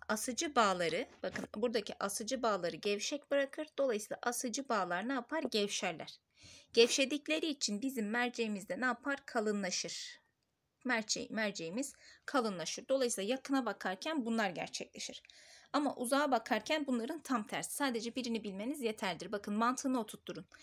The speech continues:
Silli kas kasılınca ne yapacak? Bakın şöyle kendini geriye doğru çekecek. Kendini geriye doğru çektikten sonra bakın kendini geriye doğru çekerken, e, tuttuğu bu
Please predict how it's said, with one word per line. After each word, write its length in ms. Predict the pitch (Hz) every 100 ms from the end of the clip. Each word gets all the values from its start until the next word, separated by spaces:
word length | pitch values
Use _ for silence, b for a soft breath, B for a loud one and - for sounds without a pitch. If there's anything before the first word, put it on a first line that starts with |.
| B B
Silli 380 | - - 294 320
kas 300 | - 220 -
kasılınca 540 | - 240 247 233 226
ne 80 | 233
yapacak? 400 | 285 277 220 233
Bakın 200 | 226 254
şöyle 320 | 285 269 196
kendini 380 | - 254 220 247
geriye 320 | 269 233 226
doğru 180 | 170 160
çekecek. 480 | - 180 - - - B B B B
Kendini 440 | 277 262 285 311
geriye 360 | 277 247 277 285
doğru 240 | 247 214
çektikten 680 | - - 220 - - 269 311
sonra 560 | 311 - 226 180 180 294 B B B
bakın 260 | 220 220 208
kendini 420 | 220 226 233 262
geriye 300 | 254 254 247
doğru 160 | 240 233
çekerken, 600 | 254 247 370 - 208 190 _ _ _ _ _ -
e, 460 | 202 196 196 196 190 - _ _ B B B B B
tuttuğu 580 | - 262 - - 277 302
bu 160 | 247